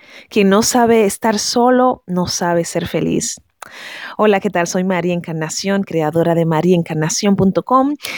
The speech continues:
y hoy te traigo tres tips importantes para mujeres solteras. Si estás soltera en este momento, esto es especialmente para ti.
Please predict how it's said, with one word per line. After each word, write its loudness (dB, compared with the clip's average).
y 4
hoy 6
te 0
traigo 2
tres 0
tips 0
importantes 2
para -2
mujeres 0
solteras. -2
Si 0
estás 0
soltera 2
en 6
este 0
momento, 2
esto 0
es 0
especialmente -2
para -2
ti. -10